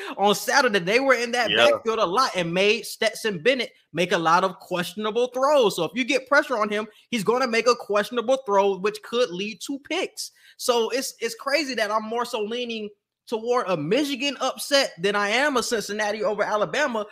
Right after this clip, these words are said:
Speaker 1: when just a week ago I was saying Georgia isn't gonna be beat.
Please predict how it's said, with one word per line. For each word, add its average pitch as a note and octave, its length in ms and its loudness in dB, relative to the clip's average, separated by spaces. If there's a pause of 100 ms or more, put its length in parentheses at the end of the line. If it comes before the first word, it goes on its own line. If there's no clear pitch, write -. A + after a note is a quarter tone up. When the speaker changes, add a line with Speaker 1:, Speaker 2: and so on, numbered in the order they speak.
(160)
Speaker 1:
when G3+ 360 0 (300)
just C4+ 240 0 (140)
a G#3+ 100 4
week C4+ 300 2
ago A3+ 220 0
I A#3 120 6
was A#3 220 0
saying C4 300 0
Georgia C4+ 380 0 (120)
isn't C4+ 260 -2
gonna D4 160 4
be D4+ 160 -2
beat. F#4+ 380 0